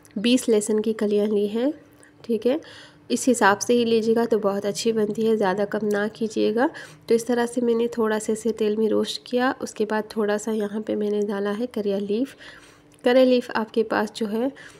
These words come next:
अगर फ्रेश वाला करिया लीफ है तो वो डाल दीजिएगा, मेरे पास नहीं था तो मैंने सूखा वाला ही डाल दिया है। बस इस तरह से डाल के इसे अच्छे से मिक्स कीजिएगा, अच्छे से चटचटा सा कर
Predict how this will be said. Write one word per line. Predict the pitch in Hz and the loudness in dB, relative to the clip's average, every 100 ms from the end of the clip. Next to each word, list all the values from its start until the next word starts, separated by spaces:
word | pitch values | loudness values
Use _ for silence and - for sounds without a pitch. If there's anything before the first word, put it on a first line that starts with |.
| - - | -12 -2
अगर | 208 214 208 220 - - - - _ - - - | 0 2 2 0 -8 -20 -20 -20 _ -20 -20 -16
फ्रेश | - 247 226 - | 6 6 8 6
वाला | 254 254 | 8 8
करिया | 247 240 233 | 6 6 6
लीफ | 233 240 240 | 4 0 0
है | 226 | 0
तो | 220 | 4
वो | 202 | 4
डाल | 196 190 208 | 4 2 2
दीजिएगा, | 208 202 220 214 | 0 -2 -2 0
मेरे | 208 | 0
पास | 208 214 - | 0 -4 -2
नहीं | 208 208 247 | -2 0 -4
था | 240 247 | -2 -4
तो | 262 226 | 0 0
मैंने | 214 220 208 214 220 220 - | 2 2 4 2 0 -4 -6
सूखा | - 214 226 | -2 -2 -2
वाला | 214 196 196 | -2 0 0
ही | 208 | 0
डाल | 202 190 196 | 0 0 0
दिया | 208 202 | 0 0
है। | 196 196 | 0 -2
बस | 208 214 - - - - 247 | -2 -4 -8 -20 -20 -6 -6
इस | - | 4
तरह | 254 247 | 4 4
से | 254 | 2
डाल | 220 208 | 4 2
के | 226 | 2
इसे | 233 233 | 0 0
अच्छे | 214 214 | -2 -2
से | 214 233 | -2 0
मिक्स | 233 208 - | 0 0 -4
कीजिएगा, | - 220 214 208 220 269 - | -8 -6 2 2 4 0 -2
अच्छे | 220 - 214 | -10 -4 -2
से | 247 269 | 2 2
चटचटा | 262 208 208 202 202 | 2 -6 -4 -2 -2
सा | 202 220 | -2 -6
कर | 220 | -6